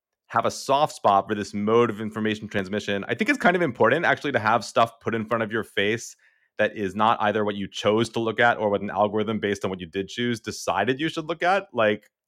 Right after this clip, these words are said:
the physical paper newspaper, I'm just gonna stick up for it.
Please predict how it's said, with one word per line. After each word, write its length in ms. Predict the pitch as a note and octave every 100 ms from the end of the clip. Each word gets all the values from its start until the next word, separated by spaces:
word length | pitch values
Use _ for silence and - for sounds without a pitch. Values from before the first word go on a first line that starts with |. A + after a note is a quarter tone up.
| _ _
the 60 | B2+
physical 400 | G#3+ A3 G#3+ E3
paper 400 | - C#3+ D#3 C#3+
newspaper, 500 | B2 B2 G2+ F#2 G2
I'm 80 | A2
just 100 | A2+
gonna 120 | A2
stick 260 | - B2 C#3
up 160 | C3
for 160 | F#2 F2+
it. 120 | F#2